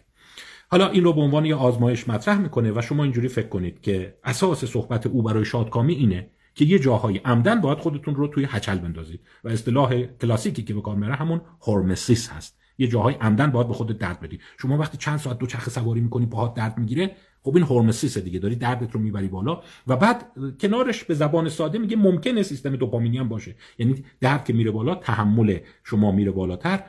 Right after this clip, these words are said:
و در عین حال دوپامینی که آزاد می‌شه لذت بخشی بیشتری رو برات فراهم می‌کنه.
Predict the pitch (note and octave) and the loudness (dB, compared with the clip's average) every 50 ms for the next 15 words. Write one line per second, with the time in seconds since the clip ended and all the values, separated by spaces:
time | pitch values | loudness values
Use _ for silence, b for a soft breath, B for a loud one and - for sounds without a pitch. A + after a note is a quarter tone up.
0 | B B - G#2+ G2+ A2 G#2 G2+ C#3+ F3+ G3 F#3 D3+ - B2+ B2+ B2+ C3 B B | B B -8 -4 -2 -2 -2 0 2 2 2 2 2 2 0 0 0 -2 B B
1 | B B - - A#2+ A2+ B2 A2 A#2+ D3+ D3 G#2+ - G#2 G2 F#2+ F#2+ F#2 F2+ F#2 | B B 0 2 2 4 4 4 4 4 4 2 0 -2 -2 -2 -2 -2 -4 -4
2 | F#2+ - E3+ D#3 A2+ G2 F2 G2 F2 - - - - - - C#3 C#3+ C#3 - - | -4 -4 -2 -2 -2 -2 -4 -4 -8 -10 -12 -14 -14 -10 -8 -8 -6 -6 -6 -8
3 | - - A2+ A2+ A2+ A2 A2 G2 E2 D#2 D#2+ E2+ - - _ _ _ - - D#2 | -8 -6 -6 -6 -4 -4 -4 -6 -6 -8 -8 -10 -12 -14 _ _ _ -14 -12 -12
4 | C#2+ - - B1 B1 - - _ - - - | -12 -12 -14 -14 -16 -18 -20 _ -20 -20 -20